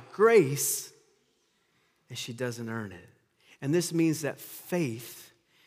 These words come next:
is always personal. This means that if you generically believe that Jesus Christ died for the sins of the world,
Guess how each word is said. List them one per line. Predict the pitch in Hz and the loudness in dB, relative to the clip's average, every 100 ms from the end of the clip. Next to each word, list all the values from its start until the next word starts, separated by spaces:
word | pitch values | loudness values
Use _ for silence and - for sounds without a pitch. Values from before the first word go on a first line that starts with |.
| _ - | _ -10
is | 131 | -4
always | 123 120 127 | -2 -2 -4
personal. | - 190 180 - 107 | -6 -6 -6 -6 -8
This | 120 156 170 | -4 -2 0
means | 196 220 156 | 0 2 0
that | 147 | -2
if | 135 | -4
you | 143 | -4
generically | 139 147 143 160 196 208 202 185 | -4 0 2 2 2 2 0 0
believe | 156 156 175 135 123 - - - | 0 2 4 2 -2 -12 -8 -2
that | 131 | -2
Jesus | 135 185 185 165 | 2 0 0 -4
Christ | - 185 175 147 | 2 4 4 0
died | 135 156 175 | 4 4 4
for | 170 | 0
the | 143 | -4
sins | - 180 175 | 0 2 4
of | 147 | 2
the | 131 | 0
world, | 127 196 147 117 | 2 4 4 0